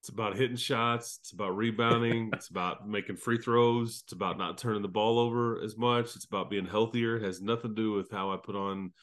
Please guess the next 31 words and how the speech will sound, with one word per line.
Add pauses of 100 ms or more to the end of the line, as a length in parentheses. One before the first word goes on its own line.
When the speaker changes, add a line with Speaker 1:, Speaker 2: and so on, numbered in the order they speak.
(300)
Speaker 1:
uh,
my,
my
pairs
of
socks
there.
Speaker 2:
Well,
you
know,
Speaker 1:
Yeah, (100)
so,
Speaker 2:
but
Speaker 1:
you,
Speaker 2:
still,
Speaker 1:
but
I,
Speaker 2:
don't,
don't
change
it
Speaker 1:
I
Speaker 2:
up
Speaker 1:
feel
Speaker 2:
either,
Speaker 1:
you. (240)
Speaker 2:
either
Speaker 1:
I
Speaker 2:
way.
Speaker 1:
feel
you.